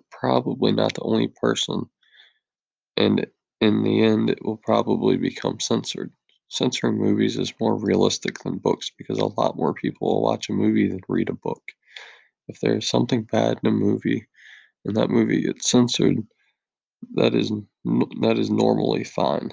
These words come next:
Unless it gets censored for something stupid, then there's no reason for it to have been censored. Some movies are good to have censored because you do not want really little kids watching something, even if they can't talk yet.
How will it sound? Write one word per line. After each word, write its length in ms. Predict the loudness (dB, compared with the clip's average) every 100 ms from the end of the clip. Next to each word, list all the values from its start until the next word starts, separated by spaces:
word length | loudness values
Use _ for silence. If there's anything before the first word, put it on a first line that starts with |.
| -6
Unless 300 | -2 0 4
it 80 | 4
gets 240 | 4 2
censored 580 | -2 -2 -4 -4 -2 -2
for 120 | -6
something 400 | -4 -4 -6 -8
stupid, 500 | -8 -2 -2 -2 -6
then 240 | 0 0 0
there's 320 | 0 -2 -2
no 80 | -4
reason 500 | -2 0 -2 -4 -10 -4
for 140 | 0
it 80 | 0
to 100 | 0
have 280 | -4 -4 -4
been 200 | -4 -4
censored. 460 | -6 -10 -10 -14 -18 _ -20 -20 _ -8
Some 320 | -2 0 2
movies 320 | 2 2 0
are 100 | 0
good 300 | 0 0 -2
to 100 | -10
have 320 | -8 -8 -8
censored 560 | -6 0 0 2 0 2
because 460 | -2 0 -2 -2 -6 _ -20 _ _
you 160 | 0 2
do 80 | 2
not 180 | 0
want 240 | 0 0 0
really 420 | 0 4 4 4 0
little 240 | 0 0 -2
kids 320 | -4 -4 -2
watching 440 | -2 -2 -2 -4 -4
something, 500 | -4 -6 -4 -8 -8 _ _ _ _ _ -2
even 300 | 0 2 0
if 120 | 0
they 140 | -4
can't 320 | -4 -4 -4 -2
talk 340 | 0 0 -2
yet. 140 | -10